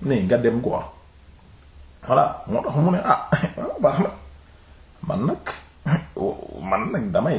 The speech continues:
topp Seydina Muhammad, ah, te wa muslimun, te jullit la, mooy damay nekk jullit. Bàyyi wa taarikun ibaadatal hajari wal wasan, damay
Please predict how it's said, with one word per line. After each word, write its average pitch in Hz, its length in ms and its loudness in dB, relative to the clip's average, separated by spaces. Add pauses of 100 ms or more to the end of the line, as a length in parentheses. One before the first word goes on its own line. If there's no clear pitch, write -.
topp - 240 0
Seydina 107 380 0
Muhammad, 214 420 0
ah, 180 140 -4 (120)
te 135 60 6
wa 123 180 4
muslimun, 170 600 2 (280)
te 117 80 -2 (180)
jullit 170 280 6
la, 110 160 6 (460)
mooy 80 140 -8
damay 104 220 0
nekk 127 280 -2
jullit. 170 220 0 (1500)
Bàyyi 165 580 6
wa 151 200 8
taarikun 190 440 4 (100)
ibaadatal 120 420 2
hajari 117 300 2
wal - 220 0
wasan, - 240 -10
damay 95 240 0